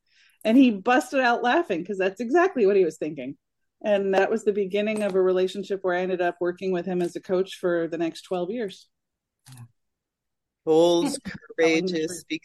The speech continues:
Speaker 2: the truth is so always going to win the day. So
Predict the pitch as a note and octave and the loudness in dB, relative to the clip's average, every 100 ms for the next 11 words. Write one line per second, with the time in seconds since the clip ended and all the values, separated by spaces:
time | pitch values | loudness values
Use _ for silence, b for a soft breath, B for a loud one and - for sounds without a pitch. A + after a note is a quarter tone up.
0 | - D3+ - D3+ C#3 C#3 C3+ - - - | -14 -14 -6 -6 -6 -8 -10 -12 -12 -2
1 | D#3+ E3 D#3+ E3 - - D3+ D#3 D#3 D3+ | 0 2 4 2 0 -4 -2 0 2 0
2 | D#3 C#3+ C#3+ C#3+ D3 C3+ C3+ C#3+ C#3 C3+ | -2 -4 -6 -6 -6 -4 -4 -4 -6 -4
3 | A2+ G2+ A#2+ A2+ A2 - B2+ G2 A#2 - | -2 -4 -8 -8 -8 -4 -4 -2 -4 -4
4 | G#2 | -8